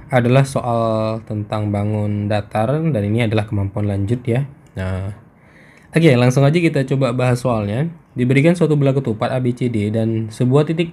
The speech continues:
E di dalamnya sehingga A E sama dengan B E.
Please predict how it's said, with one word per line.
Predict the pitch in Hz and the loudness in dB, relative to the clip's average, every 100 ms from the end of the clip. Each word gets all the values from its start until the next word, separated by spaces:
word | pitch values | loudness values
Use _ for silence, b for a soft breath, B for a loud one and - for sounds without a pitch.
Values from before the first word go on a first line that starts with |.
| 175 | 0
E | 165 | 2
di | |
dalamnya | 139 120 110 107 107 | 2 2 0 -2 -2
sehingga | 113 131 135 | -2 -2 0
A | 123 117 117 | 0 0 0
E | 131 | 0
sama | 160 131 117 | 0 -2 -2
dengan | 110 104 | -2 -2
B | 101 | -2
E. | 113 | -2